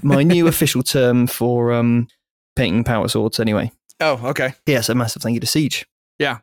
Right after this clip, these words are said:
Speaker 2: uh, and, and I can say from having seen the, the pictures you shared with me of your Dante, it is more than mediocre. You did a phenomenal friggin' job. When you first showed it to me, I thought that was the one that James had painted.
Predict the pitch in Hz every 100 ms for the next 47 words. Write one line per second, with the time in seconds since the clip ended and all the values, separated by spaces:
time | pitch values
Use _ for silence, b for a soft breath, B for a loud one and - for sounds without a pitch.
0 | _ 160 151 170 160 - 151 160 147 -
1 | 139 127 135 127 123 139 131 127 - 175
2 | 165 135 123 123 - - 123 220 - 131
3 | 127 131 120 120 117 107 135 127 123 123
4 | 117 123 113 110 _ _ _ 139 139 131
5 | 139 143 143 127 127 120 117 104 98 82
6 | - _ 131 135 139 131 - 135 135 131
7 | 135 131 120 - 123 123 127 117 117 127
8 | - 147 147 - 135 143 147 143 147 151
9 | _ _ _ _ - 143 160 156 143 147
10 | 135 127 131 131 120 117 120 120 95 104
11 | 85 -